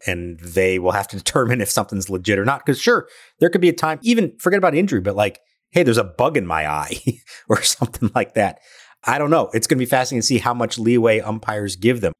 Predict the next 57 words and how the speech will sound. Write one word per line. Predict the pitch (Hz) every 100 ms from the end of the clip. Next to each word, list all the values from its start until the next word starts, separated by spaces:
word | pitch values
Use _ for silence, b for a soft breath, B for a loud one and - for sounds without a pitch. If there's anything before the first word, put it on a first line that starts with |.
| -
You | 135
tend | 131 202 220
to | 196
think, | - 180
"Oh, | 156 151 120
you're | 123
gonna | 127
start | 104 - 147 160 175 -
it | 123
out | 123 131 107 - b b
and | 107
the | 110
umpires | 120 117 117 107
are |
gonna | 95 110 104 98 _ _ -
let | 104 113
some | - 104
things | 113 107 -
slide." | - 98 110 151 151 b b b _
My | 107 113 175
understanding | 233 185 - 170 190 123
is | 101
they've | 92 127 175
told | - 175 190
them, | 117 104 95
"No, | 143
you | 123 120 160
need | 202
to | 196
enforce | 170 - 165 165
this | 151 -
from | - 127 151
the | 131
get-go, | 110 135 - 87 78 85 b b b b -
and | 98
it's |
gonna | - 139
upset | 156 - 208 -
some | 143
people, | 117 117 117 104
but | 107
it's | 107 107 -
the |
only | 113 135 131
way | 123
to | 110
get | 101 120 -
them | 104 98 _ _ -
to | -
adapt | 92 110 117 110
and | 101
get | 95 90
used | 139 165 -
to | 73
it." | -
And | 95 92
so | 110 101